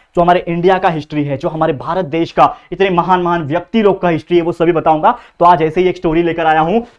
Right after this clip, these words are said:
जो कि है जलियनवाला बाग मसाकर। ये आपने सुना होगा नाम,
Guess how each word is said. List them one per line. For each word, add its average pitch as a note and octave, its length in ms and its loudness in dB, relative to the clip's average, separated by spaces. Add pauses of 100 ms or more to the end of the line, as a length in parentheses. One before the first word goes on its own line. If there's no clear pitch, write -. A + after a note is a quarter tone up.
जो F3+ 100 0
कि F#3 140 0
है F3 100 2
जलियनवाला E3 580 2
बाग C#3+ 240 0
मसाकर। C#3 440 -2
ये D3 120 0
आपने E3+ 220 2
सुना E3+ 200 0
होगा D#3 180 4
नाम, B2+ 180 -2